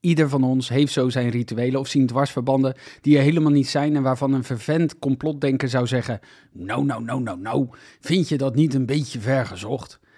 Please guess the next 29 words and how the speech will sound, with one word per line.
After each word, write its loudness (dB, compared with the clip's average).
Mijn 4
vader 8
bijvoorbeeld, -2
die -6
doet -2
wanneer 2
Feyenoord 0
achter -6
staat -2
altijd 2
het -8
volgende. -2
Hij 0
schept -2
een 2
voorwaarde 0
die, -2
mits 2
de -2
aan 2
wordt -4
voldaan, -6
ervoor -2
zorgt -2
dat -4
het -6
alsnog -4
goed -4
komt. -4